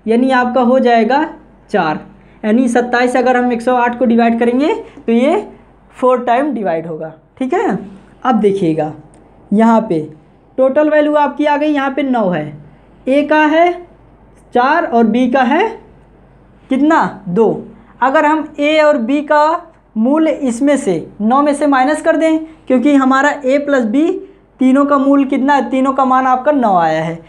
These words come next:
तो अगर हम तीनों के मान में से ए और B का मान minus कर दें तो हमें क्या पता चल जाएगा? सी का मान। तो अब बताइए, नौ में से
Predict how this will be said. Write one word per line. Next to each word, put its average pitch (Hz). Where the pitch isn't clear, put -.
तो 233
अगर 269
हम 285
तीनों 269
के 285
मान 269
में 277
से 302
ए 277
और 294
B 262
का 277
मान 277
minus 262
कर 254
दें 269
तो 285
हमें 262
क्या 302
पता 311
चल 277
जाएगा? 180
सी 320
का 330
मान। 320
तो -
अब 226
बताइए, 269
नौ 262
में 254
से 156